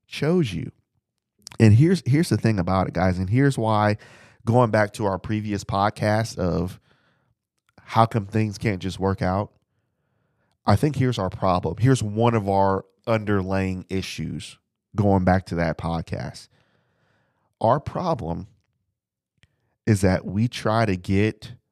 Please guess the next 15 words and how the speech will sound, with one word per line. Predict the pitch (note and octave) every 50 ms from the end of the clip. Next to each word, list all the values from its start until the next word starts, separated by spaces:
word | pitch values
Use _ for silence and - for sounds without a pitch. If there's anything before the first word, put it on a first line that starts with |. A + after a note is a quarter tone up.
| _ _ _ _ _ _ _ _ _ _ _ _ _ _ _ _ _ _ _ -
that | F#2 G#2+ G2+ - - -
first | - - G#2+ G2+ G#2 G#2 - - _
priority | - - F#2+ F#2 F2+ E2+ F2 F2+ F#2 G2 G2+ G#2+ - - A#2 A#2 B2 B2 _ _ _ _ _ _ _ _ _ _ _ _ _ _ _
from | _ - - G2+ F2
someone | - - - G#2+ G#2+ F#2 E2 E2+
else | F2+ G2 A2+ A#2 -
first | - B2+ B2+ C3 C#3+ - - - - - - _ _ _ _ _ _ _ _ _ _
rather | - F#2+ F#2+ F#2+ F#2+ F#2 F#2+
than | F2 F2 E2+ E2
Christ | - F#2+ F2 E2+ - -
first. | - - - - - - - - - _ _ _ _ _ _ _ _ _ _ _ _ _ _ _ _ _ _ _ _ _ _ _ _ _ _ _
So | - - A#2 G#2
then | G2+ G#2+ G#2 G#2
we, | G2+ G2+ G2 F#2+
we, | - - G#2+ G#2+ G2+ G2 -